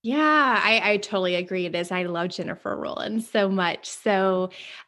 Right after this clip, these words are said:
let's use an example of a reframe that I did with a client this week, actually. We were talking about body image beliefs, and she has some pretty intense, um,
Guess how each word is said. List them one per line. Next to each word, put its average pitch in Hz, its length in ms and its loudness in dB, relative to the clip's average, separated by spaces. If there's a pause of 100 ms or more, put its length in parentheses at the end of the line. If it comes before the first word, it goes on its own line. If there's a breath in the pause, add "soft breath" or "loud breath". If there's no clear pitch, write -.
(100)
let's 262 220 2
use 370 180 6
an 370 60 0
example 254 300 2
of 233 120 -2
a 202 40 2
reframe 196 380 2
that 190 100 4
I 190 40 2
did 185 160 2
with 185 140 -2
a 190 60 -4
client 185 560 -2 (100)
this 202 240 0
week, 180 160 0
actually. 180 380 -2
We 185 120 -2
were 196 100 2
talking 226 280 -2
about 214 180 0
body 180 260 0
image 175 360 -8
beliefs, 180 260 -4
and 185 80 -6
she 202 140 -2
has 202 300 -2
some 202 120 -6
pretty 196 320 -6
intense, 190 480 -6
um, 175 440 -6